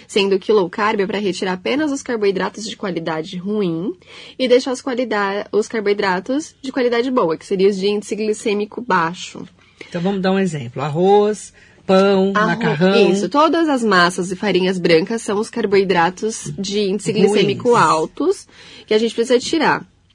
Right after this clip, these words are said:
Speaker 2: Ruins pra,
Speaker 1: Não diria
Speaker 2: que eu falo,
Speaker 1: ru-, é.
Speaker 2: é, pra quem tá fazendo emagrecimento, é,
Speaker 1: É,
Speaker 2: é o
Speaker 1: a gente
Speaker 2: vilão.
Speaker 1: Não existe alimento vilão.
Speaker 2: Não existe.
Speaker 1: Eu gosto de falar que não. Exi-, o, o vilão é a quantidade que você come. Acho que a
Speaker 2: Ah,
Speaker 1: quantidade seria
Speaker 2: você come
Speaker 1: vilão.
Speaker 2: demais, aí vira vilão.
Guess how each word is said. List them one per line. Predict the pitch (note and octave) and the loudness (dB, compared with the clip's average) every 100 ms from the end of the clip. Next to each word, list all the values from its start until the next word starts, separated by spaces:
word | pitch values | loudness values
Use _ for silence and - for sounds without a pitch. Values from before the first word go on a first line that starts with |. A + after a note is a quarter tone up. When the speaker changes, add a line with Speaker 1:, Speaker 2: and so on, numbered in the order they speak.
| - D#3 | -8 -4
Speaker 2:
Ruins | A3 B3+ | -2 -4
pra, | - D4 | -2 2
Speaker 1:
Não | E4+ | 6
diria | F#4 F4+ | 6 6
Speaker 2:
que | G4+ | 6
eu | |
falo, | G4+ G4+ | 4 2
Speaker 1:
ru-, | F4+ - | 2 0
é. | G4 F#3+ D3 G#3+ | 0 0 0 0
Speaker 2:
é, | |
pra | F#3 F#3+ | 0 -2
quem | C4 B3+ | -4 -2
tá | B3+ A#3+ G#3+ | -2 -2 -4
fazendo | - A3 A3 A3 | -4 0 0 0
emagrecimento, | A#3 A3+ C4+ - C#4 C#4+ D#4 F#4+ | -4 -6 -8 -8 -10 -6 -4 -2
é, | G4 G4 F#4+ C#5 | -4 -6 -8 -4
Speaker 1:
É, | D4 F3+ | 0 0
Speaker 2:
é | C#3+ | 2
o | |
Speaker 1:
a | B2+ | 6
gente | F4+ | 8
Speaker 2:
vilão. | C4 E3 C3+ - _ - - | 8 2 -2 -12 _ -20 -6
Speaker 1:
Não | B3+ E4 | 0 2
existe | G4 F4+ F4+ F#4+ | 2 2 2 4
alimento | F4 D4+ A3+ A3+ G3+ | 4 6 4 2 0
vilão. | F#3+ E3+ D#3 | 2 4 4
Speaker 2:
Não | A3 | 2
existe. | G3+ F3 | 0 2
Speaker 1:
Eu | A3 | 2
gosto | G#3 A3 A#3+ | 4 4 2
de | B3 | -4
falar | - A3+ A#3 | -2 0 0
que | - C4 | 0 0
não. | F#3 E3+ | 2 0
Exi-, | A3 A#3 - _ | 0 0 -2 _
o, | B3 A#3+ | -2 2
o | D4 | 2
vilão | C#4 D4+ A#3+ A3 C4 C#4+ | 2 4 4 4 4 2
é | A3+ | 2
a | G#3 | 0
quantidade | B3 C#4 E4 B3 A#3+ E4+ F#4+ | -2 -2 -2 0 0 0 -2
que | - C#4 | -4 -4
você | C4 B3 | -4 -4
come. | A#3 - C#3+ D3 | -8 -8 -8 -6
Acho | - A3 | -4 -2
que | |
a | G#3 | -2
Speaker 2:
Ah, | |
Speaker 1:
quantidade | A#3 A#3 - G#3+ C4 E4+ | 0 -2 -2 0 0 -2
seria | - B3 A3 G#3 | 0 2 2 2
Speaker 2:
você | G3 | 2
come | F#3+ | 2
Speaker 1:
vilão. | F3 E3 D#3+ | 4 2 2
Speaker 2:
demais, | D#3+ F#3 | 0 0
aí | G3 | 0
vira | F#3+ G3 | 0 -2
vilão. | G3+ F#3 | -4 -6